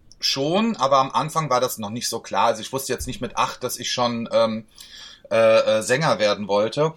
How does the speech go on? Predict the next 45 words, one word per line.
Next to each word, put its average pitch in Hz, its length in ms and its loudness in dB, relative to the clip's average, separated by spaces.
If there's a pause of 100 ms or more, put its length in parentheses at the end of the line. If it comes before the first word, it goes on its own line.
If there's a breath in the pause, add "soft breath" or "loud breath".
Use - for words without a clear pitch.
(180 loud breath)
Das 127 120 -4
habe 170 160 2
ich 170 100 -4
so 165 140 -4
mit 156 240 -6
zehn, 170 380 0
elf 175 360 0
gemerkt, 180 520 0
dass, 156 200 -2
äh, 147 200 0
das 151 260 -2
irgendwie 156 460 -2
für 151 220 -4
mich 151 180 -2
was 135 240 2
wäre. 180 460 2 (1160 loud breath)
Und 139 200 -2
dann 147 120 6
mit 156 140 -4
zwölf 160 360 4
habe 180 120 4
ich 147 80 -10
mein 147 140 -2
erstes 147 280 -4
Musical, 185 680 2 (260)
äh, 175 40 -2
gehört. 180 500 2
Das 143 120 -8
war 143 120 4
Phantom 139 360 -4
der 127 140 4
Oper. 175 440 2 (500 loud breath)
Und 139 160 -6
da 139 120 4
war 123 120 4
es 135 100 -2
um 143 80 -4
mich 147 140 -6
geschehen. 175 380 0
Und 131 80 -6
dann 123 140 -2
wollte 120 200 2
ich 151 80 -6
Musicaldarsteller 113 840 0
werden. 98 320 0